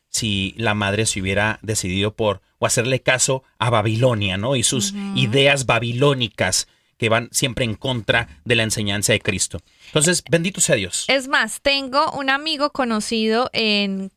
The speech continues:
Speaker 2: Medellín, Colombia,
Speaker 1: ¿Cómo?
Speaker 2: que también un día contó su testimonio en la comunidad donde estaba y nos hablaba acerca de que su madre también,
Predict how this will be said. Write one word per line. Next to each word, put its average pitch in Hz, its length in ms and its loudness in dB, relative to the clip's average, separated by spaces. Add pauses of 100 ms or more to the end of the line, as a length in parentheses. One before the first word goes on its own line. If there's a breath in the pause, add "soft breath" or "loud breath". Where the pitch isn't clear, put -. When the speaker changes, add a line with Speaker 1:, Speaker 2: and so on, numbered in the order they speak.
(140)
Speaker 2:
Medellín, 214 540 0
Colombia, 208 680 -2 (160 soft breath)
Speaker 1:
¿Cómo? 151 200 -4 (120)
Speaker 2:
que 254 240 4
también 254 480 -2
un 262 120 -4
día 285 220 2
contó 269 300 -4
su 214 100 -8
testimonio 254 760 -2
en 285 80 -6
la 226 100 -2
comunidad 214 380 -2
donde 208 160 -2
estaba 220 400 -2 (420 soft breath)
y 269 420 2
nos 247 320 0
hablaba 247 460 2
acerca 226 400 -2
de 240 120 -2
que 220 180 -2
su 220 120 -6
madre 226 340 2
también, 247 640 0